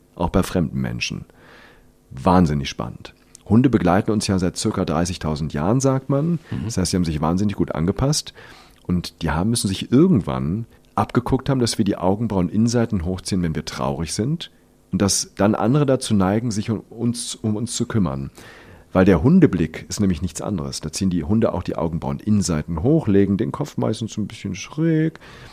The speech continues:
Speaker 1: Ja, und das Interessante ist, dass Studien zeigen konnten, dass Hunde,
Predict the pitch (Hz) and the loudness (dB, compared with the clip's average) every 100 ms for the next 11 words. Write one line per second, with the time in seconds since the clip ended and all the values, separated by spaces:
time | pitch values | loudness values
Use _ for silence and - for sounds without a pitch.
0 | - _ 104 117 139 113 113 - - - | -20 _ -2 0 0 2 2 2 -8 -20
1 | - - 90 101 87 117 156 117 104 117 | -10 -6 0 0 2 2 4 2 2 0
2 | - 101 - - - 127 117 95 - 123 | -2 -2 -2 -4 -4 0 4 4 4 2
3 | 131 87 80 85 107 87 80 - - - | 0 0 0 0 -2 -2 -2 -4 -10 -20
4 | - - - - - 185 104 110 170 | -20 -20 -20 2 6 8 8 6 4